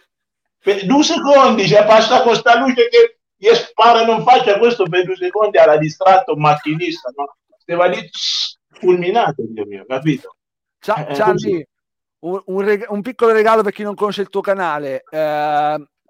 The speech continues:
Speaker 2: magari se dovessi aprire un ristorante, no, a Perugia, assumeresti mai un, un tuo fratello di, eh, africano?
Speaker 1: No, no. Io no, io la gente la pago in nero.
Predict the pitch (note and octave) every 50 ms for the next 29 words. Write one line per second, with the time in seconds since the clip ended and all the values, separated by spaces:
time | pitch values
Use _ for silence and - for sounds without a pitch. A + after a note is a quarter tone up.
0 | _ _ D#3 D#3+ D#3+ D#3 E3+ F3+ F#3 A3 B3 C4 B3+ G#3+ - - F#3+ F#3+ F#3+ F#3+
1 | G3 F3+ E3 F#3 F#3+ G3+ A3+ G#3+ - - A3+ G#3+ - - G3 A3 A3 G#3+ G#3 G#3
2 | G3+ G3+ G3 G3 F#3+ G3+ - - - G3 G3 G3 F3 D#3 D3+ D3 C#3 C3 D3+ D3
3 | D3+ D#3+ F3+ F#3+ F3+ E3+ - F3+ F3 F3 E3 D#3 C#3 B2+ D3+ C3 A#2+ - _ -
4 | - _ _ _ _ _ _ _ _ - D#3 E3 - F#3 F#3+ G3 G3+ G3+ F#3+ -
5 | - G#3+ A3 A#3 A3 G#3 F#3+ F3+ F3 F3 E3+ E3+ F3 F3 F3 F3 E3+ E3+ E3+ E3+
6 | E3+ E3+ E3+ - F3+ D#3 D#3+ D#3+ D#3+ E3+ F3 F3 E3 D#3+ E3+ E3 D#3+ D#3+ D#3+ D#3+
7 | D3+ D3 D3 - D#3 C#3 F3+ E3+ D#3 C#3+ D3 D3+ E3 F#3+ - _ _ _ _ _
8 | _ _ _ _ _ _ _ _ _ _ _ _ _ _ _ _ _ _ - E2
9 | F2+ F#2 F#2+ F#2+ F2+ E2+ D#2+ D2+ D2+ - _ _ _ _ _ _ _ _ _ _
10 | _ _ _ _ - - - - - A2 A#2+ C3 B2 A#2+ B2 A#2+ A#2 - - A#2
11 | C3 C#3 C#3 C3+ B2+ B2 C3+ C#3 C#3 C3+ C3+ C3 B2 A#2+ A#2+ A#2 A#2 A#2 G#2+ G#2
12 | G2 G2+ G2 - _ - - -